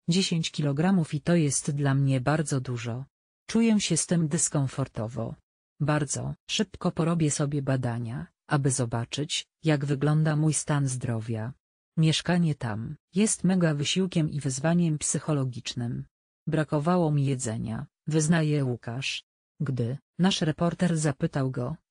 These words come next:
czy po tej wycieńczającej przygodzie czuje się osłabiony, nie chciał wprost odpowiedzieć.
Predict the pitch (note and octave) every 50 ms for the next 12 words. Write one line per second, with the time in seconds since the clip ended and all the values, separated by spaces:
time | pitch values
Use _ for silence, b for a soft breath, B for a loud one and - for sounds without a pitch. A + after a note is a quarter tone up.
0 | _ - - D#3 - D#3+ C#3+ - C#3+ C#3 C3 D3 D3+ - - C#3 C3+ B2+ - C#3
1 | C#3 D3+ F3+ G3 - - D3+ C#3+ - - D#3 C#3 D3+ D3 D3 C#3+ C#3+ C3+ - -
2 | D#3 D3 C#3 - - D3+ C#3+ C3+ - - D3+ C#3 C3+ B2+ C3 A#2+ A#2 A#2 A#2 A#2
3 | A#2 A#2+ D3+ - _ _ _ D3 B2+ - - - - _ _ - - - G#3+ A3
4 | B3 A#3 - - - D3+ D#3 D3+ - - - - C#3+ - - C3+ B2 B2 A#2+ A2
5 | A2 - - A#2 C#3 - - - - -